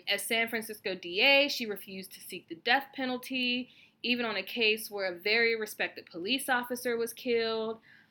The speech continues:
Um, marijuana sales cases were routinely reduced to misdemeanors. Marijuana possession cases were, were thrown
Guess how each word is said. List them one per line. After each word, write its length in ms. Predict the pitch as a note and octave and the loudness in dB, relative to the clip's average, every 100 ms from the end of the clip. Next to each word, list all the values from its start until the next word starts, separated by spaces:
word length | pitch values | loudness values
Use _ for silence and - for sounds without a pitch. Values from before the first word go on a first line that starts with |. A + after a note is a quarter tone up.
| _ | _
Um, 340 | - F3 E3 F3+ | -6 -4 -4 -2
marijuana 600 | F3 E3+ F3 G#3+ A#3+ B3 | -2 -2 0 0 0 -2
sales 420 | - A3+ A3+ A3+ | 0 2 2 0
cases 640 | - A#3+ A3 A3 A3 G#3 | 0 0 0 -2 -4 -2
were 220 | G3 F3+ F#3 G#3+ | -4 -4 -6 -6
routinely 720 | B3+ - C4 A#3+ A#3+ A#3+ G#3 | -6 -6 -4 -2 0 -2 -4
reduced 460 | F#3+ F#3+ G#3+ A3+ | -6 -4 -6 -6
to 80 | - | -8
misdemeanors. 1040 | G3 F3+ - E3+ A#3+ A#3+ A#3+ A#3+ A#3 A#3+ - - - - | -6 -6 -8 -4 -2 0 0 0 -2 -4 -8 -20 -20 -4
Marijuana 580 | F#3+ F3 F3 G3+ A#3 A#3 | -2 0 0 0 0 0
possession 480 | A#3 A3 A3+ A3+ | 0 2 2 -2
cases 460 | A3+ A#3 A3 A3+ G3+ | -2 0 2 0 -4
were, 300 | F#3+ F#3+ F#3 _ F#3+ | -4 -2 -4 _ -6
were 460 | F#3 F3+ F3+ F3 - | -2 0 0 -2 -4
thrown 380 | A3 G#3+ A3 | 0 0 0